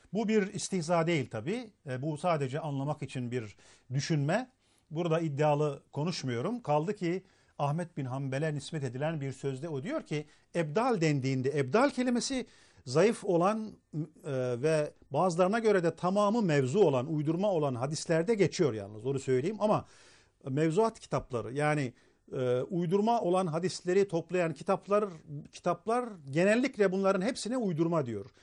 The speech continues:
En iyi ihtimalle bazılar zayıf diyor. Zayıfla da biz amel etmeyiz, uydurma. Zaten uydurma olan hadis atılır. Şimdi Ahmet bin, Ahmet bin Hanbel diyor ki, ebdal deyince biz,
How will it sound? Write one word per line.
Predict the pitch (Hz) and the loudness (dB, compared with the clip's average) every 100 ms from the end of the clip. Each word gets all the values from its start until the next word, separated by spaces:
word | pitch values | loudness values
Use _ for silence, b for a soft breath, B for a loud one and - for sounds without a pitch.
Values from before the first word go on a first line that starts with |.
| b | b
En | - 302 | 2 2
iyi | 285 240 | 2 -2
ihtimalle | 196 - 190 220 139 | -2 -2 -2 0 0
bazılar | 156 214 170 240 | 0 0 -2 -4
zayıf | 226 208 226 - | 2 6 6 2
diyor. | 127 110 - b _ | -8 -14 -14 b _
Zayıfla | 180 240 - 156 | 2 2 2 0
da | 135 | -2
biz | 110 131 | -2 -6
amel | 113 107 | -6 -6
etmeyiz, | 104 - 247 214 | -8 -6 -4 -2
uydurma. | 180 143 117 | 0 0 -2
Zaten | 113 185 - 220 214 | 2 2 2 -4 -4
uydurma | 156 139 156 131 | -4 -2 -2 -2
olan | 113 127 | -4 -6
hadis | 131 233 - b b b - | -6 -8 -12 b b b -2
atılır. | 180 202 135 - B B | 0 0 -2 -6 B B
Şimdi | - 285 254 240 | -6 -2 2 4
Ahmet | 208 196 262 190 | 4 2 -2 -4
bin, | 196 - 180 190 208 | -8 -4 -4 -2 -4
Ahmet | 180 185 226 - | -4 -4 -4 -6
bin | 175 | -4
Hanbel | 147 131 135 | -2 -2 -4
diyor | 196 311 | -4 -8
ki, | - 240 b b b 202 | -8 -10 b b b 0
ebdal | 208 214 247 208 | 0 2 0 2
deyince | 196 262 220 175 | 0 0 0 -2
biz, | - - | -4 -6